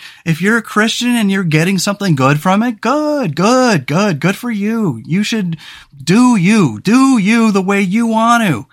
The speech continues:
And so I have nothing against people who are different from me. Variety is the spice of life, and we should embrace that. Uh,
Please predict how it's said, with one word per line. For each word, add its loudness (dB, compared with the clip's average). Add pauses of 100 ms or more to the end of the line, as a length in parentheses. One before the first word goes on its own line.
(280)
And 0
so -2
I -2
have 0
nothing 0
against -2
people -2
who -2
are 0
different -2
from 0
me. 0 (240)
Variety -2
is 0
the -4
spice -2
of -8
life, 0
and -2
we 0
should -2
embrace 2
that. -6 (360)
Uh, -2